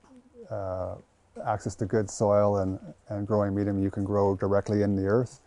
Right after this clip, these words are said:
In my case, I'm growing everything in, in containers. So I start by, um, growing the right crop for the right season.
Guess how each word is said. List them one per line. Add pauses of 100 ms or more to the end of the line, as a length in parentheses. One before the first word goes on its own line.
(360)
In
my
case, (440)
I'm (220)
growing
everything
in,
in
containers. (680)
So
I
start
by, (1000)
um, (540)
growing
the
right
crop
for
the
right
season.